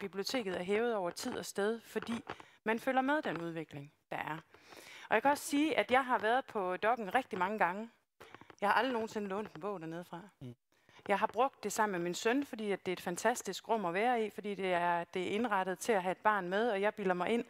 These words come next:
at hvis jeg får ham med ind i sådan et rum, så selvom han ikke kan,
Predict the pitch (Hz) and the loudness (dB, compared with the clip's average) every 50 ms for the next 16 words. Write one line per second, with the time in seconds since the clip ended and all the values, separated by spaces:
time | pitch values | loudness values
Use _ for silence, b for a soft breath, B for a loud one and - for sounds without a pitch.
0 | B B B B B B B B B - 196 - 196 208 202 - 220 220 - 214 | B B B B B B B B B -2 -2 0 0 -2 2 2 0 2 2 0
1 | 196 190 196 196 190 196 202 233 254 208 226 208 185 180 - 226 208 - - - | 0 0 0 -2 0 2 2 2 2 2 0 0 -2 -2 -2 -2 -2 -2 -2 0
2 | - 226 226 - - - - 208 - - 233 214 196 185 180 190 196 196 214 - | -2 -2 -2 -4 -10 -8 -8 -6 -2 0 2 2 2 0 0 -2 -2 -2 -2 -4
3 | - - - - - - - - 180 175 175 165 | -6 -10 -12 -12 -12 -8 -2 -2 0 0 0 -4